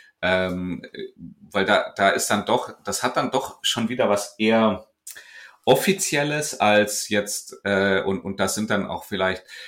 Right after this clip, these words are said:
viele Kollegen dabei, wo, wo ich, wo ich mir immer denke, hm, das, das würde ich jetzt, so, so, so richtig offiziell ist diese Information jetzt nicht, das würde ich jetzt eigentlich hier in der, in der Runde würde ich das nicht mit den Leuten teilen, ja.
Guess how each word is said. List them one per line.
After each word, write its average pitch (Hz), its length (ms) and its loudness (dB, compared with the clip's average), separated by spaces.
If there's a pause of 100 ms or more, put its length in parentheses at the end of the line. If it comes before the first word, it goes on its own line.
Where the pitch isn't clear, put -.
(460)
viele 175 460 2
Kollegen 135 520 -2
dabei, 110 720 0
wo, 101 420 0
wo 104 240 -4
ich, - 280 -6
wo 104 120 -2
ich 104 140 -4
mir 101 140 -4
immer 104 160 -2
denke, 101 560 -4
hm, 101 540 -6 (720)
das, - 340 -8 (400)
das 98 240 -8
würde 143 160 4
ich 139 60 -2
jetzt, 127 200 0 (240)
so, - 280 0
so, - 280 0
so 107 160 -4
richtig 127 440 -2
offiziell 117 520 2
ist 123 180 2
diese 113 200 -2
Information 95 800 -4
jetzt 87 280 -8
nicht, 120 280 -2
das 92 160 -4
würde 107 220 0
ich 110 80 -8
jetzt - 260 -6
eigentlich 92 240 -4
hier 104 220 -2
in 92 100 -4
der, 92 160 -2
in 92 120 -10
der 98 140 0
Runde 98 360 -2
würde 87 160 -6
ich 90 100 -12
das - 220 -12
nicht 90 160 -10
mit 87 140 -10
den 82 100 -6
Leuten 80 380 -4
teilen, 76 460 -8
ja. 76 220 -10